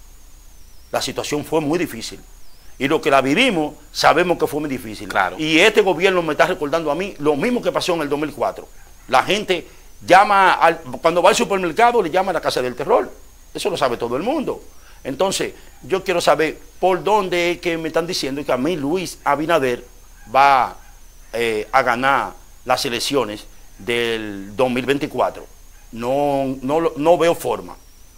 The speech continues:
Speaker 1: Esto, el pueblo dominicano a una sola voz está diciendo que el doctor Leonel Fernández Reina será el próximo presidente de la República, primero con Dios por delante y después con la voluntad popular.
Speaker 2: El Partido de la Fuerza del Pueblo,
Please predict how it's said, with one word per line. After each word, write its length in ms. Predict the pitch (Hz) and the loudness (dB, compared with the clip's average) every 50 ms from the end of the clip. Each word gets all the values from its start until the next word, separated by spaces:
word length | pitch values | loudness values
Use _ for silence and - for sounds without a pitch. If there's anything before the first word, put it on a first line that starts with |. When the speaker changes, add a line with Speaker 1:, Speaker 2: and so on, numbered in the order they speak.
| - - - - - - - - - - - | -20 -20 -20 -20 -20 -20 -20 -20 -20 -14 -4
Speaker 1:
Esto, 500 | - 139 160 156 - 190 175 165 147 - - - | -2 -2 -2 0 4 4 6 6 4 2 -4 -4
el 160 | 139 151 147 | -4 -4 -4
pueblo 260 | 131 160 190 196 208 196 | 0 0 2 2 2 0
dominicano 640 | 180 165 160 151 139 - 180 180 180 180 170 - - - | 0 -2 -2 -6 0 4 4 4 4 2 -2 -4 0 2
a 160 | 143 147 160 | 4 4 4
una 240 | 190 240 233 202 156 | 4 2 0 0 0
sola 260 | - 175 180 165 139 | 0 4 4 4 4
voz 360 | 131 160 180 190 180 - - - | 6 4 2 2 0 -4 -8 -10
está 260 | - 143 139 - 151 | -10 -8 0 0 0
diciendo 480 | 156 143 135 - 165 160 165 160 151 139 | 0 0 -6 -4 -4 -4 -4 -4 -4 -6
que 100 | - 151 | -4 -6
el 80 | 131 120 | -6 -6
doctor 280 | 127 120 - 160 170 | -8 -4 -2 -2 -2
Leonel 220 | 156 156 143 151 147 | -2 -4 -4 -6 -6
Fernández 380 | 156 147 139 135 127 127 127 | -6 -6 -6 -6 -6 -4 -6
Reina 320 | 165 202 190 190 185 175 160 - - - - - - - - | -4 -4 -4 -6 -6 -8 -10 -12 -18 -18 -18 -18 -18 -16 -8
será 340 | - - 147 139 151 151 | -4 -2 2 4 4 4
el 100 | 156 147 | 4 2
próximo 420 | 151 156 156 - - 143 143 139 135 | 0 -4 -4 -2 -2 -2 -2 -2 -4
presidente 500 | - 127 120 - 113 135 135 127 127 120 | -4 -8 -8 -8 -8 -8 -6 -6 -6 -6
de 100 | 120 120 | -4 -4
la 80 | 117 | -4
República, 640 | 117 131 131 - 185 196 185 185 185 - 196 185 170 - - - - - - - - - - - - - | -6 -6 -2 0 0 0 0 -2 -2 0 -2 -2 -2 -6 -14 -20 -20 -20 -20 -20 -20 -20 -20 -20 -10 -6
primero 360 | 120 127 120 160 208 214 - | -4 0 2 4 4 4 2
con 140 | - 151 143 | 0 -2 -2
Dios 140 | 165 - | -2 -4
por 160 | - - - 135 | -4 -6 -6 -6
delante 360 | 127 135 156 156 160 156 151 | -2 0 0 0 0 -2 -4
y 60 | 135 | -4
después 280 | 127 131 127 160 165 160 | -4 0 0 0 0 0
con 100 | - 147 | -2 -2
la 60 | 139 135 | -2 0
voluntad 400 | 127 127 120 120 113 - 156 - | 0 -2 -4 -2 2 2 2 2
popular. 480 | 160 147 - - 113 95 90 90 - - - - - - - - - - - - - - - - - - - - - - - - - | 2 -4 -4 -8 -10 -10 -10 -12 -16 -18 -20 -20 -20 -20 -20 -20 -20 -20 -20 -20 -20 -20 -20 -20 -20 -20 -20 -20 -20 -20 -20 -6 -4
Speaker 2:
El 120 | 151 156 | -4 -2
Partido 360 | 151 180 185 165 - 202 214 | 2 0 0 2 2 4 4
de 60 | 233 240 | 6 6
la 80 | 220 | 4
Fuerza 240 | - 208 202 208 226 | 4 2 0 2 2
del 140 | 214 190 170 | 0 0 0
Pueblo, 360 | - 175 160 143 143 143 143 | 0 0 0 2 2 -2 -2